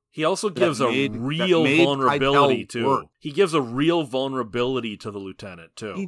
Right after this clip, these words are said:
Speaker 2: does. There's, there's something that really works about Keitel in that movie. And, like,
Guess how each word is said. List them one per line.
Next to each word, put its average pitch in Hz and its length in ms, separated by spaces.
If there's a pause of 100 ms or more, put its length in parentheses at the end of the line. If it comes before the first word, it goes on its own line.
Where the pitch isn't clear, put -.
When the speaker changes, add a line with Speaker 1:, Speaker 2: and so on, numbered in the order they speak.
Speaker 2:
does. 202 420
There's, 147 300
there's 147 240
something 202 640
that 151 200
really 151 720
works 135 480
about 120 260
Keitel 131 400
in 131 100
that 113 140
movie. 127 400
And, 117 160
like, 120 300